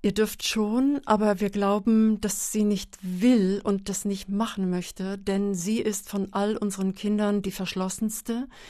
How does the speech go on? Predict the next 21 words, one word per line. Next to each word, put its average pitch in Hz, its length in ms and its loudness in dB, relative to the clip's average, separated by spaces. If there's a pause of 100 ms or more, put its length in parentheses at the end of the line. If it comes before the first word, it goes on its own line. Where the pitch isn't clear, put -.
(200)
Sie 214 160 -2
trauert 214 460 2
sehr. 175 360 -2 (460)
Wir 220 120 2
kommen 240 260 4
als 208 200 0
Eltern 208 440 0
gar 185 200 0
nicht 185 200 -2
mehr 180 140 -2
an 175 100 -2
sie 180 140 -6
heran." - 400 -10 (760)
Und 208 360 2 (160)
während 262 480 2
der 226 80 2
Vater 247 460 -2
das 220 220 -2
noch - 360 -4 (320)
fast - 300 -2
entschuldigend 247 640 0